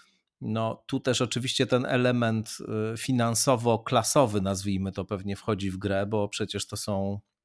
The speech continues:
e, usługi komercyjne, więc wiadomo, że, e,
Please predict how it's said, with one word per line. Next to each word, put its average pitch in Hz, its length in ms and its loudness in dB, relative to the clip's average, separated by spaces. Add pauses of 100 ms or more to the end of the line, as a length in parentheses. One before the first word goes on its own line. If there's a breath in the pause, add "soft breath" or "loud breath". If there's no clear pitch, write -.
(520)
e, 104 160 -6
usługi 113 480 -4
komercyjne, 104 1000 -2
więc 98 480 -6
wiadomo, 101 460 -2
że, 92 360 -6 (720 loud breath)
e, 92 420 -4